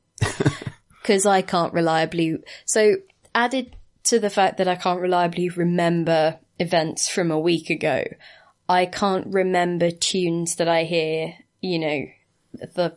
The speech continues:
Speaker 2: about five seconds ago. I really can't. And that's, and I'm not just sort of saying that in a theatrical, over the top, lol, my memory way, but it's, I, I don't know if it's a,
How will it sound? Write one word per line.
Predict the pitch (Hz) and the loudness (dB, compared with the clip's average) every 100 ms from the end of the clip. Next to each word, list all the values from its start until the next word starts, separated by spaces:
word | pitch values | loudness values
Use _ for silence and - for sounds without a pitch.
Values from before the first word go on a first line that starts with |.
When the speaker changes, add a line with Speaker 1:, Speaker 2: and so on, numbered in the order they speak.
| _ - | _ -6
Speaker 2:
about | 170 175 - | -2 0 0
five | - 131 | 0 -2
seconds | - 165 - 156 | -2 -4 -4 -8
ago. | 156 110 92 - | -6 -4 -2 -2
I | |
really | 160 160 156 | -2 -4 -6
can't. | 156 160 170 180 - | -6 -4 -2 -4 -4
And | 185 | -2
that's, | 175 175 - - - - - - - - _ | 0 -2 -4 -8 -8 -8 -16 -18 -20 -20 _
and | 202 | 0
I'm | 196 | 2
not | 208 196 | 2 2
just | - 180 - | 0 0 0
sort | 175 | -2
of | 170 | 0
saying | 185 170 165 | -2 0 0
that | 160 | -2
in | 170 175 | -2 -4
a | 156 _ - | -4 _ -4
theatrical, | 180 165 - - 165 | 0 0 -2 -4 -4
over | 156 156 | -2 -4
the | 156 | -6
top, | 156 156 - - | -6 -4 -4 -6
lol, | 165 151 151 156 151 | -4 -2 -2 -4 -6
my | 165 151 | -4 -2
memory | 165 170 160 151 143 | 0 0 -2 -4 -4
way, | 160 151 - - - - | -2 -2 -4 -8 -8 0
but | 160 - | 0 0
it's, | 165 - - - - - - _ _ - | -2 -4 -6 -8 -16 -18 -20 _ _ -2
I, | 185 175 - - - | 0 0 -4 -8 -2
I | 185 | 0
don't | 190 202 208 - 202 | 2 2 2 -4 -2
know | 202 190 185 | 2 4 4
if | 185 175 - | 2 0 0
it's | 180 - - 180 | -2 -2 -2 2
a, | 170 | 2